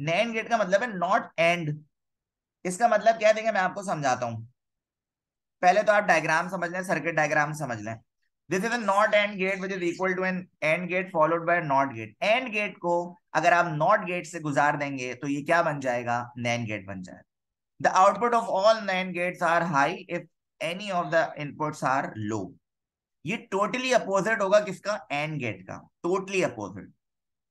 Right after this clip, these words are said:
सही है, पहले डायग्राम समझ लें कि ए का सिग्नल गया, इनपुट गया, बी का सिग्नल गया, और यहाँ से ये देखो ये जो सर्कल आपको शो कर रहा है ये basically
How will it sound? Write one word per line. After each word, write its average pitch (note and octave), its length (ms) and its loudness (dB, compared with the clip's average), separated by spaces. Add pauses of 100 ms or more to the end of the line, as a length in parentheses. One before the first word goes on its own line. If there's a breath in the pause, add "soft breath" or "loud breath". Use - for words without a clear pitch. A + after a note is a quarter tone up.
(120)
सही D#3 160 2
है, C#3+ 60 -2
पहले F3 240 4
डायग्राम E3+ 440 4
समझ G3 220 0
लें G#3+ 180 -8
कि A3 180 -10
ए E3+ 200 -4
का F#3+ 160 2
सिग्नल F#3+ 340 -6
गया, G3 200 2
इनपुट F#3+ 300 -6
गया, F#3+ 160 4
बी D#3 160 -2
का D#3+ 120 -4
सिग्नल F3 340 -4
गया, F3 200 -2 (400)
और F3 140 4
यहाँ E3+ 320 2
से G3 120 -4
ये F#3+ 100 -2
देखो F3+ 180 -2
ये E3+ 120 -2
जो F#3 240 -6
सर्कल F#3+ 380 2
आपको F3+ 240 0
शो E3+ 200 -6
कर C#3+ 140 0
रहा A#2+ 100 0
है G#2 140 -6 (240)
ये F3 100 0
basically E3+ 380 -4